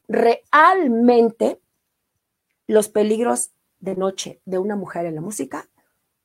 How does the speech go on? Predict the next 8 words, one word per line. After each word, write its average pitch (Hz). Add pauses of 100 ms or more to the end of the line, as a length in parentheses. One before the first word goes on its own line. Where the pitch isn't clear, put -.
(640)
no 233
acaban 269 (1120)
hasta 170
que 165
te -
cambias 175
de -
trabajo -